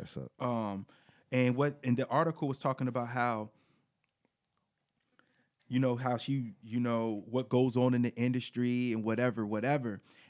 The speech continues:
Speaker 2: And a lot of companies have backfired against her, you know, like
Speaker 1: Yeah,
Speaker 2: Bang
Speaker 1: 'cause they saying
Speaker 2: Bros,
Speaker 1: she's swelling.
Speaker 2: Brazzers.
Speaker 1: She's swelling about how she
Speaker 2: Yeah.
Speaker 1: didn't make this much money and
Speaker 2: Yeah,
Speaker 1: her
Speaker 2: and
Speaker 1: contract was weak
Speaker 2: and I
Speaker 1: and
Speaker 2: wanna, and I wanted to talk about what really goes on in the, uh, bu-, business.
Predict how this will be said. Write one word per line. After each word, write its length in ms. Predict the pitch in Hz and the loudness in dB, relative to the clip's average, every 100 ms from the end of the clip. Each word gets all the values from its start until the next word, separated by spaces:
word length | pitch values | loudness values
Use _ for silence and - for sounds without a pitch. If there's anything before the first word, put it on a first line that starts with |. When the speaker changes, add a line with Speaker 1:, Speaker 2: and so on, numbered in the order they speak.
| - | -4
Speaker 2:
And 520 | 120 117 113 110 107 - | -2 0 0 -2 -6 -4
a 80 | 113 | 2
lot 200 | 131 127 | 4 4
of 80 | |
companies 520 | - 151 170 147 135 120 | 4 2 4 4 4 4
have 200 | 107 110 | 2 4
backfired 580 | 151 190 - 127 117 | 4 4 2 4 4
against 400 | 110 110 117 120 | 2 2 2 2
her, 220 | - 87 - - | -2 -4 -6 -4
you 140 | 117 | 2
know, 140 | 117 113 | 4 4
like 140 | 101 | 4
Speaker 1:
Yeah, 120 | 98 95 | 2 6
Speaker 2:
Bang 280 | 135 135 | 8 8
Speaker 1:
'cause 380 | 123 131 131 135 | 8 8 10 8
they 60 | 104 | 6
saying 100 | 92 | 2
Speaker 2:
Bros, 40 | 90 | 0
Speaker 1:
she's 140 | 92 | 2
swelling. 340 | 113 127 117 | 6 8 8
Speaker 2:
Brazzers. 220 | 87 139 151 | 6 0 -2
Speaker 1:
She's 200 | 98 - | -6 -2
swelling 340 | 104 113 101 | 2 2 2
about 260 | 95 92 95 | 2 0 6
how 40 | |
she 40 | 131 | 8
Speaker 2:
Yeah. 280 | 156 165 156 | 10 10 10
Speaker 1:
didn't 200 | 120 98 | 8 6
make 180 | 101 87 | 2 2
this 160 | 107 | 0
much 220 | 107 101 98 | 2 0 2
money 260 | 101 101 | 2 4
and 80 | 127 | 6
Speaker 2:
Yeah, 200 | 160 151 | 6 6
Speaker 1:
her 60 | 117 | 4
Speaker 2:
and 120 | 98 | 2
Speaker 1:
contract 480 | 127 107 - 110 92 | 2 4 2 0 0
was 100 | 87 | 0
weak 300 | 104 107 107 | 0 2 6
Speaker 2:
and 140 | 135 | 8
I 60 | 131 | 10
Speaker 1:
and 80 | 131 | 8
Speaker 2:
wanna, 260 | 143 139 - | 6 4 4
and 120 | 127 | 4
I 60 | |
wanted 320 | 123 147 151 127 | 6 6 4 2
to 100 | 117 | 0
talk 340 | - 139 165 | 4 4 6
about 320 | 139 123 117 | 4 2 2
what 100 | 113 | 0
really 240 | 107 123 123 | 0 2 2
goes 280 | 123 123 117 | 2 2 4
on 360 | 160 165 117 - _ - | 6 6 2 -4 _ -4
in 180 | 117 110 | -2 0
the, 220 | 101 - | -4 -6
uh, 340 | 107 98 82 - 101 | -4 -4 -8 -12 -4
bu-, 220 | 135 - 101 | -4 -2 8
business. 640 | 135 127 120 104 - - | 10 10 6 2 -4 -12